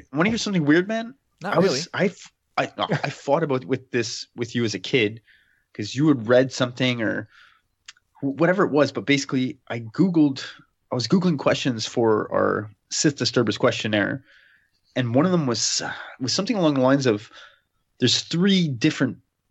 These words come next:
Speaker 1: people who have somewhat played the role of Wedge, 'cause in A New Hope,
Speaker 2: Oh, it's a mess.
Speaker 1: there's that guy
Speaker 2: It's a
Speaker 1: sit-
Speaker 2: mess in A New Hope.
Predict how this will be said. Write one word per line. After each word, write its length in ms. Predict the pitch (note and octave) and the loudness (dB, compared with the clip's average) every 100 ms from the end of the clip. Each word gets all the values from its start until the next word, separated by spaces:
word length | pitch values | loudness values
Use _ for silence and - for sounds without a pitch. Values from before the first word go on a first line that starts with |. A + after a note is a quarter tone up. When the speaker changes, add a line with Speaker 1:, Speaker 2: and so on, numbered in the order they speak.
| _ - | _ -4
Speaker 1:
people 500 | - E3+ C#3 A#2+ A2 | 2 2 2 0 2
who 180 | B2+ | 4
have 120 | A2+ - | 4 2
somewhat 440 | - C#3 C3+ - | -2 0 0 -4
played 320 | - C3+ B2+ | 0 2 2
the 80 | G#2+ | -2
role 480 | G2+ A2+ C#3 D3 - | -4 4 6 6 2
of 160 | A2 G#2 | -4 0
Wedge, 460 | G#2 G2 A2+ - - _ | 2 2 -4 -14 -16 _
'cause 280 | - A#2 - _ _ _ _ - | -4 -4 -4 _ _ _ _ -2
in 100 | B2 | 0
A 40 | |
New 160 | C3 D#3 | 2 4
Hope, 340 | D3 C3 - _ _ | 6 4 2 _ _
Speaker 2:
Oh, 100 | F#3 | -8
it's 120 | D3+ | -6
a 40 | B2 | -8
mess. 160 | D3 | -4
Speaker 1:
there's 100 | C#3 | -2
that 140 | A#2 A2 | 0 2
guy 100 | C3 | 2
Speaker 2:
It's 100 | A#2+ | 2
a 20 | |
Speaker 1:
sit- 80 | C#3+ | -4
Speaker 2:
mess 180 | F3 F3 | -6 -8
in 60 | A#2 | -12
A 40 | |
New 140 | A2 | -12
Hope. 280 | G#2 F#2+ _ | -14 -14 _